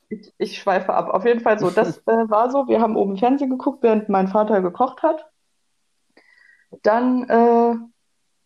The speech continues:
Speaker 1: sind wir irgendwann runtergerufen worden, dann gab es Essen. Bei uns gibt's auch immer, nach wie vor immer noch das gleiche Essen. Und zwar gibt's bei uns immer, äh, Kartoffeln, also Salzkartoffeln mit,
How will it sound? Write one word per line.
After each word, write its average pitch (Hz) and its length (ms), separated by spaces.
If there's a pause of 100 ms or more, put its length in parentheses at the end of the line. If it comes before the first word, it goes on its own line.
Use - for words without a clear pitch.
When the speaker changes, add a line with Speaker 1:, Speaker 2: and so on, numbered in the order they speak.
(420)
Speaker 1:
sind 214 220
wir - 60
irgendwann 208 260
runtergerufen 254 720
worden, 247 240
dann 202 140
gab 190 200
es 190 140
Essen. 269 420
Bei - 140
uns 196 180
gibt's 190 180
auch 196 180
immer, 202 520
nach 196 280
wie 196 80
vor 196 260
immer 196 200
noch 190 120
das 190 200
gleiche 220 320
Essen. 226 240
Und 190 100
zwar 196 180
gibt's 196 280
bei 196 120
uns 196 160
immer, 208 360 (720)
äh, 190 260
Kartoffeln, 196 720
also 185 220
Salzkartoffeln 226 920
mit, 208 360